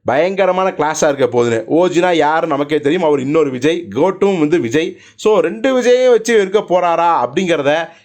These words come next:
எல்லாருமே ஆச்சரியமா பார்க்கறாங்க. எல்லாத்த விட இவர் சொல்றத பார்த்தா ரெண்டாயிரத்தி இருபத்தி ஆறு ரிசல்ட்டுக்கு அப்புறம்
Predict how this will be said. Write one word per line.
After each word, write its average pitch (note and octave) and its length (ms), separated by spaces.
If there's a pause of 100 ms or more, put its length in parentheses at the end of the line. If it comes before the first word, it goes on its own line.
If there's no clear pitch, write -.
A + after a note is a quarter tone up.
எல்லாருமே F3+ 480
ஆச்சரியமா D3+ 420
பார்க்கறாங்க. B2+ 420 (400)
எல்லாத்த G3 480
விட G#3 360 (200)
இவர் D3+ 200
சொல்றத A#3+ 460
பார்த்தா G#3 260 (120)
ரெண்டாயிரத்தி A3 460
இருபத்தி G3 300
ஆறு D#3+ 140
ரிசல்ட்டுக்கு G3+ 440
அப்புறம் E3 480